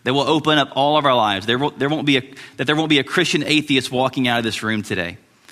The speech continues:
but they would walk out, Lord, completely opening up every part of our lives to your will, your guidance, Lord, and what you want to do both in and through us.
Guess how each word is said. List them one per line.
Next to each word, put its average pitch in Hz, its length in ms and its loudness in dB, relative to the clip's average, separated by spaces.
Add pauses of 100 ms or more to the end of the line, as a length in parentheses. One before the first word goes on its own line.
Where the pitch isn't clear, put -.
(280)
but 120 100 0
they 131 120 0
would 127 220 0
walk 127 280 0
out, 117 260 2
Lord, 101 260 -4
completely 117 440 -4
opening 117 340 -2
up 101 160 -6
every 117 220 -2
part 120 200 -4
of 113 100 0
our 110 100 0
lives 98 360 0
to 110 120 -10
your 87 180 -10
will, 127 540 0 (280)
your 92 120 -4
guidance, 117 680 0
Lord, 110 300 -2
and 101 140 -6
what 107 200 -4
you 113 80 -6
want 110 140 -2
to 107 40 -4
do 101 220 -4
both 90 220 -6
in 107 160 -6
and 92 100 -8
through 90 200 -14
us. - 280 -18